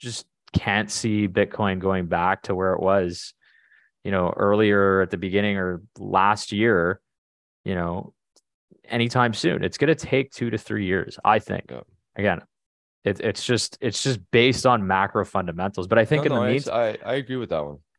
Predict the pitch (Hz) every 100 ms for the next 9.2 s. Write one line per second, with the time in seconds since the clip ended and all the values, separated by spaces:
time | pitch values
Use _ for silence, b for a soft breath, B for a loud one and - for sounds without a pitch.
0 | - 120 113 147 160 131 110 117 143 117
1 | 95 92 92 98 110 131 127 120 110 98
2 | 87 101 98 127 143 127 95 113 - 113
3 | 101 92 - 107 101 98 95 92 117 -
4 | 98 92 92 101 95 101 101 98 98 90
5 | 92 113 - _ _ _ _ 82 85 117
6 | _ _ 104 - 147 135 123 120 101 -
7 | 120 90 98 101 123 107 - 117 113 104
8 | 110 104 101 95 92 - 147 - 101 92
9 | 95